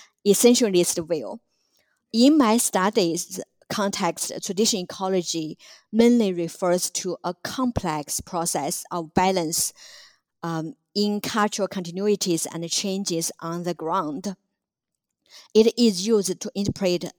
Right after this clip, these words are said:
uh, the dynamic process of debating and remaking Ehuan and Nuyin's conflict legends by folk literati and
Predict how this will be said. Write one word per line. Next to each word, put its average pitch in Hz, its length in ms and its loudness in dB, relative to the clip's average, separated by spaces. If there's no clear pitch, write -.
uh, 170 280 0
the 190 160 2
dynamic 196 800 2
process 190 600 0
of 165 280 -8
debating 190 720 2
and 185 320 -2
remaking 208 680 2
Ehuan 185 500 -2
and 170 120 -6
Nuyin's 165 500 -2
conflict 226 420 -2
legends 180 640 0
by 170 560 0
folk 202 220 -2
literati 185 520 0
and 170 300 -10